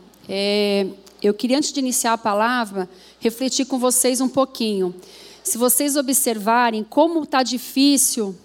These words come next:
é, as pessoas entenderem, saber distinguir o que é bom e o que é mal. Hoje em dia tá tudo relativizado. Vocês têm percebido isso?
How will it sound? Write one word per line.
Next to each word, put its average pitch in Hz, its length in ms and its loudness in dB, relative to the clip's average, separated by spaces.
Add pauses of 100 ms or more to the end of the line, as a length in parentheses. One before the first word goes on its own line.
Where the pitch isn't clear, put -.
(1000)
é, 214 300 2
as 214 160 0
pessoas 262 500 0
entenderem, 254 960 2 (340)
saber 262 400 0
distinguir 285 720 2
o 311 60 -2
que 294 140 -4
é 254 60 0
bom 262 280 0
e 330 40 2
o - 20 0
que 320 120 -4
é 285 60 2
mal. 185 460 -2 (1040)
Hoje 240 260 2
em 262 60 -2
dia 262 260 2
tá 269 180 -2
tudo 311 460 0
relativizado. 233 1300 -2 (1800)
Vocês 220 240 -4
têm 269 180 -4
percebido 208 580 -4
isso? 214 420 -4